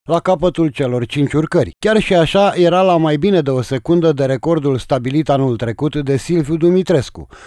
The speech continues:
un spectaculos două minute patru secunde șapte sute optzeci și patru de sutimi. Nimic nu avea să prevadă ce se va întâmpla în cele două manșe de concurs. Recordul anterior avea să fie bătut de nu mai puțin de cinci ori.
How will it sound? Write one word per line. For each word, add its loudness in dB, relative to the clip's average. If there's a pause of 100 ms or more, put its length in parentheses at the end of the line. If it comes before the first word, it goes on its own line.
un 2
spectaculos 0
două 2
minute 2
patru -2
secunde 0
șapte -4
sute -4
optzeci -2
și -6
patru 0
de -2
sutimi. -4
Nimic 4
nu 4
avea 4
să 0
prevadă 2
ce 0
se 0
va 2
întâmpla 2
în 2
cele 2
două 2
manșe 2
de -2
concurs. 2 (140)
Recordul 2
anterior 2
avea 2
să -2
fie 0
bătut 0
de 0
nu 4
mai 2
puțin -2
de 0
cinci 0
ori. 0